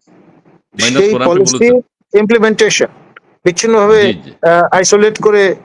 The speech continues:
Speaker 2: আমাদের মাননীয় উপদেষ্টা, আহ, মাহফুজ আলম মহোদয়ের, আহ, উপর চাপিয়ে দেওয়াটা বোধহয়, আহ, খুব একটা ন্যায্য কাজ হবে না।
Speaker 1: আচ্ছা, তো মাইনাস ফোর হলে স্যার দেশে আর থাকবে কে তাহলে? আপনি, আমি, আমরা সুযোগ পাবো?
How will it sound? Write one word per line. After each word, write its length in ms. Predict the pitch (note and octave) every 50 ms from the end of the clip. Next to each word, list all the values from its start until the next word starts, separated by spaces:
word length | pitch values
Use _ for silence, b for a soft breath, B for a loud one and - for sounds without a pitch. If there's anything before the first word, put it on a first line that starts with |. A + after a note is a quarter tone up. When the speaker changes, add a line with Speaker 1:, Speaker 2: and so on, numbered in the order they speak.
| -
Speaker 2:
আমাদের 340 | - E3 F3 F3 E3+ F#3 F3+ E3 - - _ - -
মাননীয় 380 | E3 E3+ E3+ E3+ E3+ E3+ F3 E3+
উপদেষ্টা, 640 | E3 C#3 - - E3 D3+ E3 D3+ - - F#3 E3 C#3
আহ, 1200 | B2 - - - - - - - _ - - D3 D3 D3 D3 D3 C#3+ C#3 B2 - - - - -
মাহফুজ 320 | D3 D3+ D#3+ D3+ G3 F#3+
আলম 240 | F#3+ F3+ F3+ F3+ F3
মহোদয়ের, 440 | D#3+ D3 E3 D#3+ E3+ E3+ E3 D#3 D3+ - - _ - _ _ - -
আহ, 200 | D3+ D3+ - -
উপর 160 | E3+ - E3
চাপিয়ে 300 | C#3+ - D3+ - D3+ C#3
দেওয়াটা 300 | B2 C3 B2+ B2 A#2 C#3+
বোধহয়, 360 | C3+ C#3 C3 C3 C3+ B2 A2 - - - _ _ _ _ -
আহ, 520 | - C3 C3 B2+ B2 A#2+ A#2+ A2+ A2+ A2 A2
খুব 260 | - _ - D3+ C#3+
একটা 440 | C#3+ C3+ - D#3 C#3+ C3+ B2 A#2+ - - _ -
ন্যায্য 480 | - _ _ - E3 E3 C#3 C3+ E3
কাজ 240 | - - B2+ A2 -
হবে 160 | G2 - -
না। 260 | - - _ - - - _ _ _ _ _ _ _ _ _ _ _ _ - G2+
Speaker 1:
আচ্ছা, 200 | G2+ - - - b b b b b b _
তো 60 | - A#2
মাইনাস 380 | F#2+ F#2+ A2 C3+ F3+ F#3 -
ফোর 180 | - G3 G3 E3+
হলে 160 | F#3 G3 F#3
স্যার 200 | - F#3 F3+ D3+
দেশে 220 | D3+ D3+ - F3
আর 40 | E3 C#3+ -
থাকবে 280 | - C3 C3 B2+ C3+ B2
কে 120 | - G2+
তাহলে? 240 | E2+ F2+ E2+ D#2+ E2+
আপনি, 300 | E2 F2 - - C3 C3
আমি, 180 | B2 B2 C#3 C3
আমরা 220 | A2+ A2 B2 C3+
সুযোগ 280 | - B2+ B2 C3 C3 -
পাবো? 360 | - A#2+ A#2 A#2+ G#2+ -